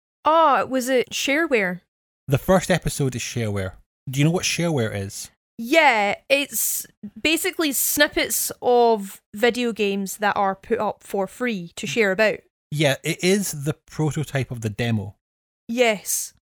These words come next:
Speaker 2: So you could download the first episode of Doom for free, play it all the way through, and then pay to get the rest of the game, which back then was just episodes two and three.
Speaker 1: Right.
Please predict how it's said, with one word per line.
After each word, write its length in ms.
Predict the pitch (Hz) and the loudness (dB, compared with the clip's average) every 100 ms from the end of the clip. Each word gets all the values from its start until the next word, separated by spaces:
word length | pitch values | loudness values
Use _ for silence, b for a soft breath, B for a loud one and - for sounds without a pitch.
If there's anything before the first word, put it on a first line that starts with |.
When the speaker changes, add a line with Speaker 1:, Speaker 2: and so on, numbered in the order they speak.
| _ - | _ -8
Speaker 2:
So 260 | - 160 | 0 2
you 200 | 160 143 | 2 0
could 180 | 170 185 | 0 0
download 440 | 175 165 156 147 123 | 0 2 2 0 -2
the 60 | |
first 300 | - 147 135 | -4 -4 -2
episode 340 | 151 - 151 127 | -4 -6 -6 -6
of 140 | 113 | -2
Doom 220 | 123 120 | 2 2
for 340 | 113 - 131 131 | 2 -2 0 0
free, 500 | - 127 107 104 - _ _ _ _ _ _ | -2 -4 -4 -4 -8 _ _ _ _ _ _
play 200 | 151 165 | -2 -2
it 80 | 165 | 0
all 180 | 143 139 | 0 0
the 80 | |
way 120 | 127 123 | -2 -4
through, 360 | - 107 123 - _ _ _ _ - | -4 -4 -6 -8 _ _ _ _ 0
and 220 | 120 117 | 4 4
then 520 | 117 117 117 117 120 - | 4 4 6 6 4 0
pay 320 | - 143 139 131 | -6 0 0 0
to 180 | - | -4
get 320 | 107 123 117 - - | -4 -2 -2 -4 -12
the 540 | 107 113 110 110 117 127 | -4 -2 -2 -2 -4 -4
rest 320 | 117 127 - | 0 0 -2
of 120 | 135 | -8
the 60 | 113 | -6
game, 340 | 98 101 104 101 | -6 -4 -2 -4
which 240 | 107 - | -8 -4
back 220 | 117 - | -4 -2
then 160 | 113 107 | -4 -4
was 80 | 107 | -4
just 200 | 107 - | -10 -6
episodes 400 | 113 - 117 - | -6 -6 -8 -10
two 180 | - 120 | -6 -4
and 120 | 107 | -4
three. 320 | - 110 95 - _ - | -4 -8 -8 -14 _ -12
Speaker 1:
Right. 280 | 202 170 - | -6 -6 -8